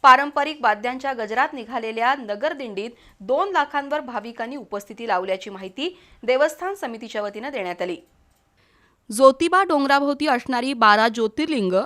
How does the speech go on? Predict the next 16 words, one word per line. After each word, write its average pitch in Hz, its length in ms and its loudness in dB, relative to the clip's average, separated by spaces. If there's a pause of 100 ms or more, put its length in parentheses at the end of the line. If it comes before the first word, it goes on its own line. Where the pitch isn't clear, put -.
आणि 262 200 0
अष्टतीर्थ 269 600 0
यांच्या 208 400 -2
दर्शनासाठी 240 800 -4 (320)
ज्योतिबाची 294 680 2
नगरदिंडी 254 640 -2
यात्रा 214 320 0
भरवली 190 360 -4
जाते. 180 380 -6 (460)
नगरदिंडीला 320 760 2
यंदा 269 360 2
भाविकांची 240 680 -2
लक्षणीय 233 480 -2
गर्दी 190 320 -2
झाली 180 200 -2
होती. 175 240 -4